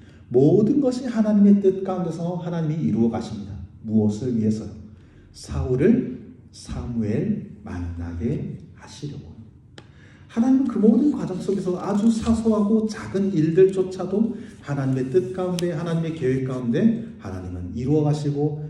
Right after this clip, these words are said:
섭리하시는 하나님입니다. 그런데 이런 과정들을 보면 하나님의 섭리가 거창하고 대단한 일들만 통해서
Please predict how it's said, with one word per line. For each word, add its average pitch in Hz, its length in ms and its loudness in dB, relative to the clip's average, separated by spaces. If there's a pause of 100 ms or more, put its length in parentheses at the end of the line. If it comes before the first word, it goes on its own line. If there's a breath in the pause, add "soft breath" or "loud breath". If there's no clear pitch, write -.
섭리하시는 165 1600 -4
하나님입니다. 110 760 -6 (1000 loud breath)
그런데 254 440 6
이런 277 440 4
과정들을 202 640 2
보면 - 540 0 (300 loud breath)
하나님의 240 420 8
섭리가 165 800 4
거창하고 143 1160 -2
대단한 214 760 4
일들만 202 580 4
통해서 185 540 -2